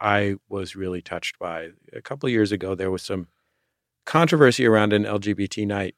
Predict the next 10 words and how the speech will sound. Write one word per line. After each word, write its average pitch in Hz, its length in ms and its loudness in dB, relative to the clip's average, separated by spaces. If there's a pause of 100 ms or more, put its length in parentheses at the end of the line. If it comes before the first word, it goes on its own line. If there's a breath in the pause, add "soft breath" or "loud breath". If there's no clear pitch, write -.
at 90 260 -4 (220)
the 98 120 -10
Coliseum. 90 760 -6 (760)
And 117 560 2 (180)
you 131 360 6
and 113 300 4
your 110 560 4
then 113 240 0
girlfriend, 107 400 0
now 98 180 -4